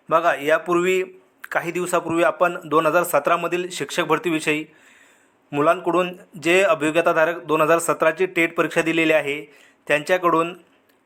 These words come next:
दोन हजार सतराच्या शिक्षक भरतीच्या संदर्भात एक संमतीपत्र मुलांकडून मागवण्यात आलेलं होतं आणि त्यापैकी बऱ्याच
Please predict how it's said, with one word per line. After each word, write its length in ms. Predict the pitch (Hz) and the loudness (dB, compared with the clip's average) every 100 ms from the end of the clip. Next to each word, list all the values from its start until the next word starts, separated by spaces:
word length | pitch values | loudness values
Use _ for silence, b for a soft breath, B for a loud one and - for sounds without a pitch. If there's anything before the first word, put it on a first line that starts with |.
| _ - | _ -2
दोन 160 | 151 | 2
हजार 180 | 170 180 | 4 2
सतराच्या 500 | 175 156 165 165 190 190 | 2 -2 0 0 2 -2
शिक्षक 340 | 180 147 - | -4 -6 -4
भरतीच्या 560 | 175 156 190 180 190 185 | -2 -2 -2 0 2 2
संदर्भात 520 | 185 160 160 160 156 156 - b b - | -2 -2 0 2 0 -2 -20 b b -4
एक 160 | 175 | -4
संमतीपत्र 880 | - 160 165 180 190 170 170 175 180 - | 0 0 0 -2 0 0 2 2 0 -4
मुलांकडून 680 | 160 156 170 160 170 185 180 | -2 0 0 0 0 0 -4
मागवण्यात 460 | 160 147 151 165 165 | -2 0 2 2 2
आलेलं 300 | 151 151 170 | 2 2 0
होतं 360 | 156 160 135 117 _ B B B - | 0 0 0 -2 _ B B B -4
आणि 160 | 151 | -4
त्यापैकी 460 | 175 165 165 180 180 | 0 0 0 -2 0
बऱ्याच 420 | 156 180 208 - | 2 2 0 -6